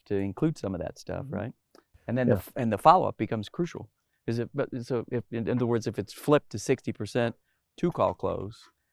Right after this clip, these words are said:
Speaker 1: because of the nature of how the consumer is driving the purchase decision,
Speaker 2: Yeah.
Speaker 1: you, you gotta be doing rehash, you gotta be doing some sort of a
Speaker 2: One,
Speaker 1: follow-up
Speaker 2: one of
Speaker 1: system
Speaker 2: the,
Speaker 1: that
Speaker 2: one of
Speaker 1: works
Speaker 2: the things that
Speaker 1: for
Speaker 2: we
Speaker 1: the
Speaker 2: do
Speaker 1: client.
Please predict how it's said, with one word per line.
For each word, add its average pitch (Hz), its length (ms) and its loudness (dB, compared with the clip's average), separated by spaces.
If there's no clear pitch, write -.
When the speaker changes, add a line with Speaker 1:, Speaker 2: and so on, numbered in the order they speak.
Speaker 1:
because 123 360 2
of 110 120 0
the 107 80 -2
nature 110 400 0
of 98 80 -2
how 104 280 4
the 95 120 -6
consumer 104 600 -4
is 98 200 -4
driving 98 540 0
the 90 80 -12
purchase - 340 -6
decision, 90 520 -10
Speaker 2:
Yeah. 117 140 -14
Speaker 1:
you, 110 160 -2
you 104 140 -6
gotta 104 240 0
be 104 140 -6
doing 107 460 0
rehash, 110 440 2
you 104 60 -4
gotta 113 120 6
be 110 80 0
doing 107 200 0
some 127 240 2
sort 110 200 -2
of 101 60 -4
a 98 40 0
Speaker 2:
One, 117 80 -4
Speaker 1:
follow-up 120 280 6
Speaker 2:
one - 0 -
of 107 180 -6
Speaker 1:
system 190 160 0
Speaker 2:
the, 190 60 -8
Speaker 1:
that 190 100 -2
Speaker 2:
one 175 120 4
of - 60 6
Speaker 1:
works 165 120 0
Speaker 2:
the 190 40 4
things 175 160 0
that 160 100 -2
Speaker 1:
for 160 40 0
Speaker 2:
we 160 80 4
Speaker 1:
the 151 60 2
Speaker 2:
do 160 80 8
Speaker 1:
client. 180 220 10